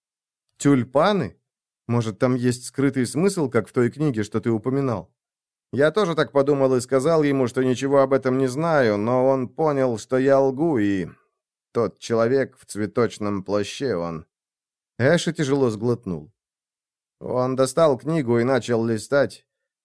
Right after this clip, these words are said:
Я увидел, что на каждой странице нарисована какая-нибудь кровавая руна, а потом он взял меня за руку и заставил дотронуться до одной из них. Эша поморщился и покачал головой.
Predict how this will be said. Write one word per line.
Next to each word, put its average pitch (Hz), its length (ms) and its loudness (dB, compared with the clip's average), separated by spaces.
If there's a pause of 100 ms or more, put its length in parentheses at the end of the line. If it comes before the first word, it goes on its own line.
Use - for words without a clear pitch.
Я 123 160 2
увидел, 113 400 0
что - 160 -4
на 110 140 0
каждой 110 340 0
странице 117 540 -2
нарисована 110 520 -2
какая-нибудь 107 680 -2
кровавая 101 540 0
руна, 107 420 -4 (300)
а 85 240 -4
потом 131 300 0
он 127 180 0
взял 139 280 2
меня 139 240 0
за 151 160 0
руку 131 280 0
и 123 60 2
заставил 123 520 0
дотронуться 123 580 -2
до 101 160 0
одной 98 300 -4
из 92 140 -6
них. 90 320 -6 (560)
Эша 92 380 -2
поморщился 117 760 -2
и 110 80 -2
покачал 101 480 -4
головой. 95 480 -6